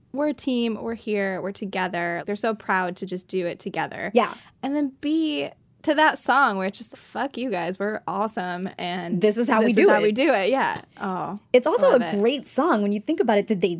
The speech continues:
Speaker 2: dance down the aisle? 'Cause there's no
Speaker 1: Right.
Speaker 2: actual video that I've ever
Speaker 1: Right.
Speaker 2: seen. It's just photo stills of their wedding. Did they dance down the aisle? Was there like,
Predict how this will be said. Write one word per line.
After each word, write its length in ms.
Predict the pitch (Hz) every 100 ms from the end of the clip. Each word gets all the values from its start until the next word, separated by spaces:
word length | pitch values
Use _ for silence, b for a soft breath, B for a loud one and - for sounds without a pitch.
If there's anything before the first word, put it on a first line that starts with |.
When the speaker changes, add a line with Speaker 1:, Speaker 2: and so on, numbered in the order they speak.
| -
Speaker 2:
dance 360 | 175 208 339
down 200 | - 381 403
the 100 | 392
aisle? 260 | 381 392 403
'Cause 120 | -
there's 200 | 320 392
no 200 | 330 466
Speaker 1:
Right. 100 | 427
Speaker 2:
actual 320 | 415 359 311
video 460 | 214 220 262 262 254
that 120 | 208
I've 300 | 202 196 185
ever 80 | 185
Speaker 1:
Right. 80 | 202
Speaker 2:
seen. 300 | 190 175 180
It's 220 | 180 -
just 280 | 208 202 -
photo 280 | 202 190 190
stills 560 | - 185 180 175 180 -
of 340 | - 190 190 180
their 160 | 175
wedding. 360 | 175 202 170 180 B B
Did 160 | - 208
they 140 | 196
dance 380 | 185 190 165 -
down 160 | 240 240
the 80 | 254
aisle? 240 | 262 269
Was 120 | 208
there 120 | 190 190
like, 160 | 185